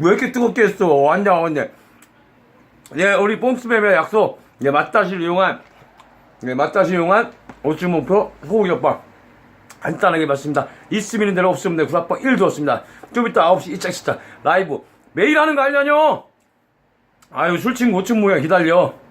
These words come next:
한잔 해야지 뭐 있어. 두 말 하면 잔소리, 세 말 하면 곱빵. 그냥 하는겨. 예, 주제도 내용도 없이요. 그냥 하는 거지 뭐. 매일 와요.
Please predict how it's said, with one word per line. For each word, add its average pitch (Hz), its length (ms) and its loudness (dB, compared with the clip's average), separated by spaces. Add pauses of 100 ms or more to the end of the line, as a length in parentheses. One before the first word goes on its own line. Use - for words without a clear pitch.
(440)
한잔 175 260 0
해야지 190 300 2
뭐 151 160 2
있어. 180 380 -2
두 156 80 -10
말 170 100 -2
하면 160 160 -2
잔소리, 151 320 0
세 180 100 2
말 185 140 6
하면 170 100 0
곱빵. 143 280 0
그냥 143 200 -2
하는겨. 190 760 2 (260)
예, 135 140 -2
주제도 170 400 0
내용도 165 300 2
없이요. 190 260 2
그냥 175 180 2
하는 196 140 0
거지 185 220 2
뭐. 165 200 0
매일 185 280 2
와요. 185 340 2